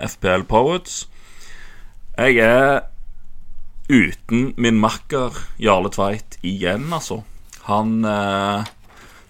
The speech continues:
denne gangen har han, eh, faktisk blitt syk. Eh, men han var, han var til veterinær i går,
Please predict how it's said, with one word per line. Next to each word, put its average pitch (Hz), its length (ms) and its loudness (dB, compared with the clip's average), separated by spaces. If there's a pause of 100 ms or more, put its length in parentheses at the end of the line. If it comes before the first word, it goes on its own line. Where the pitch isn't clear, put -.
(120)
denne 113 320 4
gangen 120 280 4
har 113 280 4
han, 113 220 2
eh, 107 360 0 (140)
faktisk - 360 -6
blitt - 200 -8
syk. - 600 -4 (1000)
Eh, 110 880 2
men 127 140 2
han 147 140 2
var, 147 460 8 (340)
han 135 140 4
var 139 200 4
til 147 120 -6
veterinær 135 520 0
i 131 60 0
går, 151 400 4